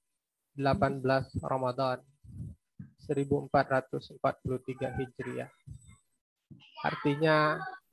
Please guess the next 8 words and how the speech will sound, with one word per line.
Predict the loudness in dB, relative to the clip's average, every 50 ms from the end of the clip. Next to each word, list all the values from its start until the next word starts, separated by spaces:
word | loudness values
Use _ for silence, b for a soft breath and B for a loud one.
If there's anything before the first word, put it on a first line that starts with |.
| _ -14 -14 -14 -12 -6 -2
sudah | -2 2 2 4 4
lebih | 2 2 0 0 0 0 2 2 2 2 0
setengah | -2 -6 -6 -6 -4 -2 -4 -4 -6 -12 -6
bulan | -4 -2 0 0 -2 -4
Ramadan | -4 -4 -2 -2 -2 2 2 0 0 0
ini | -6 -6 -6 -8 -8
kita | -8 -4 -4 -2 0
lalui. | 0 0 0 0 0 0 -2